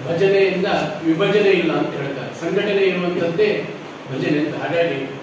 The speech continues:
ನಾವು ವಿಶೇಷ ಒಂದು ಸಂಕಲ್ಪ ಮಾಡಿದ್ದೇವೆ, ಬ್ರಹ್ಮಕಲಶ ಆಗುವುದರ ಮೊದಲು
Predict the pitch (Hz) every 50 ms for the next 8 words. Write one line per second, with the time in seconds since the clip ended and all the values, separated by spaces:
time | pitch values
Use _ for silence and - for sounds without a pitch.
0 | - - - - - - 147 151 156 156 156 147 - - 151 147 190 196 202 -
1 | 202 185 165 156 156 147 - 156 160 - 180 202 - - 180 160 147 143 139 135
2 | 139 135 139 - - - - - - - - - - - - - - - - 185
3 | 185 180 180 170 170 - 165 156 156 156 156 156 151 151 147 151 - 190 180